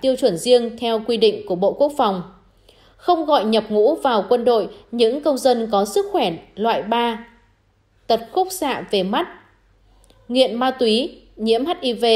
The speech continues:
aids. Tiêu chuẩn văn hóa, tuyển chọn và gọi nhập ngũ những công dân có trình độ văn hóa lớp tám trở lên, lấy từ cao xuống thấp. Những địa phương có khó khăn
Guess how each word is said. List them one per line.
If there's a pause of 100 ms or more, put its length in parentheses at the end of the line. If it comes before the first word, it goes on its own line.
(240)
aids. (1000)
Tiêu
chuẩn
văn
hóa, (280)
tuyển
chọn
và
gọi
nhập
ngũ
những
công
dân
có
trình
độ
văn
hóa
lớp
tám
trở
lên, (300)
lấy
từ
cao
xuống
thấp. (500)
Những
địa
phương
có
khó
khăn